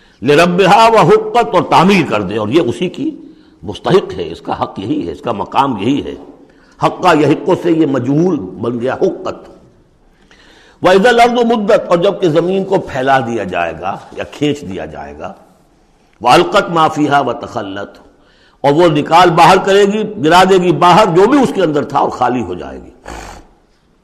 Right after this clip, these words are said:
یہ آگے چل کر سورہ زلزال میں بھی آئے گا، وَأَخْرَجَتِ الْأَرْضُ أَثْقَالَهَا، جبکہ زمین اپنے سارے بوجھ نکال کر باہر پھینک دے گی،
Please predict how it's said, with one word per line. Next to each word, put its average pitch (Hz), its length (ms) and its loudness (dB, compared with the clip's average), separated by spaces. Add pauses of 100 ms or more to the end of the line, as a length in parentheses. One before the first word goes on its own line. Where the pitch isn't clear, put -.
(1120)
یہ 131 120 0
آگے 160 260 4
چل 165 140 0
کر 151 140 -2
سورہ 160 200 0
زلزال 135 400 0
میں 143 100 -4
بھی 131 160 -4
آئے 117 240 -2
گا، 120 100 -2
وَأَخْرَجَتِ 139 600 -2
الْأَرْضُ 143 540 0
أَثْقَالَهَا، 98 920 -4
جبکہ 113 260 -6
زمین 139 320 -4
اپنے 123 220 -8
سارے 123 300 -2
بوجھ 123 360 0
نکال 113 420 -2
کر 147 100 -6
باہر 101 260 -8
پھینک 85 320 -16
دے 69 60 -18
گی، 65 160 -20